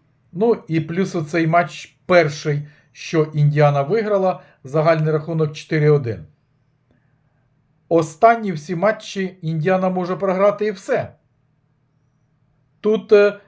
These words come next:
друзі, як то кажуть, гойдалки, маятник.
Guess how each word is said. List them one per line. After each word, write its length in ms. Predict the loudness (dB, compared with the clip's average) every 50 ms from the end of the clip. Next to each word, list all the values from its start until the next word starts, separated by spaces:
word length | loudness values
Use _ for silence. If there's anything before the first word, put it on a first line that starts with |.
| _ _
друзі, 540 | -12 -4 -4 -2 -2 -2 -4 -4 -6 -4 -2
як 200 | -2 -4 -4 -4
то 160 | -8 -8 -4
кажуть, 480 | 0 0 0 0 0 -4 -6 -6 -12 _ _ _ _ _
гойдалки, 840 | -12 0 2 4 4 4 2 0 0 0 0 -2 -8 -14 -16 -18 -18 _ _ _ _ _ _ _ _ _ _ _ _
маятник. 760 | -6 0 4 4 4 4 2 -4 -6 -8 -14 -14 -16 -20 _